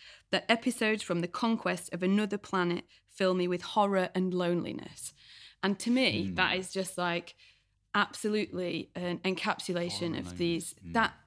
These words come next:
Speaker 1: such, like, such loneliness in The Martian Chronicles.
Speaker 2: Sam, you were talking about Margaret Atwood, and Atwood's written several times about Ray Bradbury.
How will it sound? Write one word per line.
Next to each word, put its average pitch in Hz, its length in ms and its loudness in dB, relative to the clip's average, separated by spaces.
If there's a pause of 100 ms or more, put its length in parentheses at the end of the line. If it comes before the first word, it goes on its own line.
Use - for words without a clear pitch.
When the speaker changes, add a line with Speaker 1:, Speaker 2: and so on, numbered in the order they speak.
(120)
Speaker 1:
such, - 640 -2
like, 185 300 -4
such - 480 -2
loneliness 180 640 -4
in 190 80 -6
The 185 60 -2
Martian - 380 -6
Chronicles. 95 340 -8
Speaker 2:
Sam, 107 220 4
you 120 100 6
were 123 60 2
talking 90 220 -2
about 95 200 0
Margaret 95 300 2
Atwood, 101 420 -4 (540)
and 107 120 2
Atwood's 127 520 0
written 104 340 -2
several 113 500 2
times 85 380 -4
about 82 320 -6
Ray 82 160 -4
Bradbury. 80 480 -8